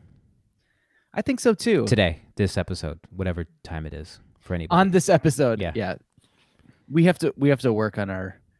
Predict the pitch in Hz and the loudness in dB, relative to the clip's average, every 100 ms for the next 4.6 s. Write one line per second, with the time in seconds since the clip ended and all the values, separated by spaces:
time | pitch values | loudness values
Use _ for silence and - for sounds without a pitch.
0 | _ _ _ _ _ _ _ _ 117 110 | _ _ _ _ _ _ _ _ -2 -2
1 | 110 104 101 - 95 101 101 95 98 92 | -2 -4 -6 -6 -8 -8 -8 -10 -14 -14
2 | 90 90 87 127 - - _ _ _ _ | -14 -16 -14 -16 -18 -20 _ _ _ _
3 | _ _ _ _ _ _ _ - 95 71 | _ _ _ _ _ _ _ -6 -4 -4
4 | 73 - 82 80 80 | -10 -10 -10 -8 -10